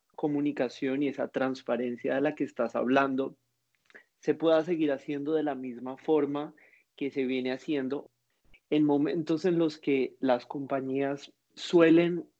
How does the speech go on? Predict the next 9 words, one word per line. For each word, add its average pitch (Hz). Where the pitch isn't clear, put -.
dispender 175
mucho 185
o, 151
o 135
dejar 139
de 139
lado 143
la -
comunicación 127